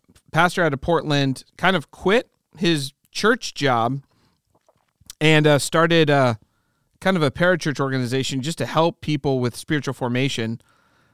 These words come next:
Uh, he has a, he wrote a book called The Ruthless Elimination of Hurry, which is actually taken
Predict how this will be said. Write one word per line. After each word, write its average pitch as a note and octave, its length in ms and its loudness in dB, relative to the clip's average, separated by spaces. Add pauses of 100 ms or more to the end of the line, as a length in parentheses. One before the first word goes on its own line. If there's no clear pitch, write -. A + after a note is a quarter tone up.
(200)
Uh, C3+ 300 2
he D3+ 180 -4
has A#3 180 4
a, G#3 60 2
he F#3 180 -8
wrote C4+ 160 0
a F3+ 60 2
book C#3+ 680 0
called C#3+ 300 4
The C#3 80 0
Ruthless E3 420 0
Elimination C#3 580 0
of A#2+ 120 -4
Hurry, C3 260 2
which C#3+ 220 0
is E3+ 100 0
actually A3 300 0
taken C3+ 600 -2